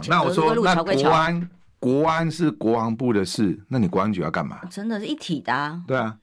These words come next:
Speaker 2: 嗯。
Speaker 1: 国安就是，就是一体的嘛，而是国安底下可能有不同的兵推。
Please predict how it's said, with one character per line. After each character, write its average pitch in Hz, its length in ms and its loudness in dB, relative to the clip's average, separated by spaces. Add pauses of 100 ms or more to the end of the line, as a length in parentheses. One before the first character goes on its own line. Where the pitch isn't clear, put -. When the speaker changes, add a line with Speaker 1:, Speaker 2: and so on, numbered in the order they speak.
(100)
Speaker 2:
嗯。 180 300 -6
Speaker 1:
国 151 200 0
安 170 160 2
就 170 140 0
是， 165 380 -2 (200)
就 160 100 -2
是 156 160 2
一 156 100 4
体 82 200 -6
的 73 120 -6
嘛， - 240 -8 (160)
而 131 120 -2
是 185 160 2 (220)
国 135 200 2
安 185 260 0
底 90 220 -4
下 120 380 0 (160)
可 101 160 -4
能 95 160 0
有 87 100 0
不 - 180 -4
同 76 220 -6
的 76 80 -6
兵 71 260 -8
推。 - 220 -16